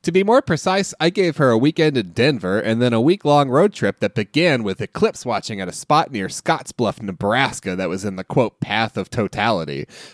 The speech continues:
followed by a week of driving around the prairie looking for good steak and corn, nice people, and whatever things we might find. Shitload of asterisks. While planning our trip, I discovered that the Nebraska State Fair's opening day in Grand Island, which is where it is. It's not in, um,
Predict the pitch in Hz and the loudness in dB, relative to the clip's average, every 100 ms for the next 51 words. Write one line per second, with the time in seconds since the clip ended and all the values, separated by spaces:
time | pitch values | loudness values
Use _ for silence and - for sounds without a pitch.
0 | - 143 190 196 156 135 117 180 - 107 | -4 2 4 4 4 4 4 2 0 -4
1 | 113 120 147 135 117 139 123 - 120 139 | 0 2 4 4 4 4 2 -2 0 2
2 | 101 104 113 - - 120 147 147 - 117 | 2 0 -4 -10 -4 0 0 -2 -2 -2
3 | - 143 131 - 143 156 - 107 117 139 | 2 0 0 -2 0 0 -4 -4 0 0
4 | - 127 139 104 90 120 _ _ _ _ | -2 0 0 0 -4 -12 _ _ _ _
5 | _ _ _ _ - 127 131 175 - 160 | _ _ _ _ -8 -2 0 0 2 2
6 | 160 110 98 120 143 143 147 165 254 - | 2 2 -2 0 2 4 4 4 2 0
7 | 202 226 208 202 165 202 90 180 214 104 | 0 0 0 0 0 -2 -2 -2 -2 -4
8 | - _ _ _ _ _ _ _ _ _ | -8 _ _ _ _ _ _ _ _ _
9 | - - - 143 117 107 101 120 - 139 | -20 -12 -4 -2 0 0 0 -2 -4 -6
10 | - - - - - - _ - 160 160 | -6 -14 -20 -20 -20 -20 _ -20 -16 -2
11 | 180 185 - 254 349 269 156 120 151 165 | 2 4 4 2 2 2 2 2 2 2
12 | 160 151 - 214 196 170 156 170 180 202 | 2 0 2 4 4 2 2 0 2 2
13 | - 160 - 175 139 175 170 170 175 160 | 0 -2 0 -2 2 2 4 4 2 -2
14 | 139 160 165 135 113 135 151 131 143 117 | -4 2 2 2 2 2 2 4 4 2
15 | 107 110 110 107 98 80 76 - 90 104 | 0 -4 -4 -2 -2 -2 -6 -8 -10 -6
16 | 92 82 76 73 69 69 - | -6 -6 -8 -10 -12 -12 -16